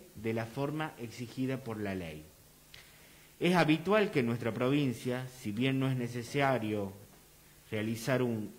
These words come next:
si bien no es necesario realizar un boleto de compra-venta de inmueble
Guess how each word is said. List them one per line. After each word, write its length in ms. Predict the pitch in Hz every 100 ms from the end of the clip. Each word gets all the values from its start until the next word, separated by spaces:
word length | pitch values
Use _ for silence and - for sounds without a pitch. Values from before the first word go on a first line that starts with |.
| - - - - - - -
si 140 | 113
bien 200 | 117 151
no 80 | 156
es 80 | 151
necesario 520 | 143 135 135 139 110
realizar 420 | 110 110 120 143
un 100 | 143
boleto 320 | 127 135 135 143
de 80 |
compra-venta 680 | 143 143 147 156 147 135 139
de 80 | 135
inmueble 580 | 147 160 147 143 143